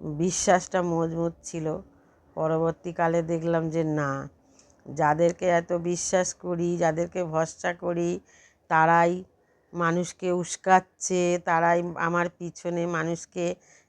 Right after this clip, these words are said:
লেলিয়ে দিচ্ছে, যাতে আমাকে, আমাকে সবাই ছোট করে, আমাকে সবাই মারে ধরে, আমাকে অত্যাচার করে, তাদের পিছনে তাদের হাত আছে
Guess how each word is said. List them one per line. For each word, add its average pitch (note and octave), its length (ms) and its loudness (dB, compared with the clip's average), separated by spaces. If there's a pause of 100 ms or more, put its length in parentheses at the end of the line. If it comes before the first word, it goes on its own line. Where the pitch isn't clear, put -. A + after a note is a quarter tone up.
লেলিয়ে F3 500 2
দিচ্ছে, E3+ 640 -4
যাতে E3+ 320 -2
আমাকে, D#3+ 440 -2
আমাকে E3 520 -4
সবাই E3 340 -2
ছোট D#3+ 300 -10
করে, E3 520 -2 (400)
আমাকে E3 420 -2
সবাই E3 500 0
মারে D#3+ 500 2
ধরে, D#3 500 0
আমাকে D#3 340 -6
অত্যাচার D#3 580 -4
করে, D#3 400 -2 (540)
তাদের D#3+ 440 0
পিছনে D#3 580 -4
তাদের D3 360 -2
হাত C#3 360 -2
আছে C#3+ 520 -6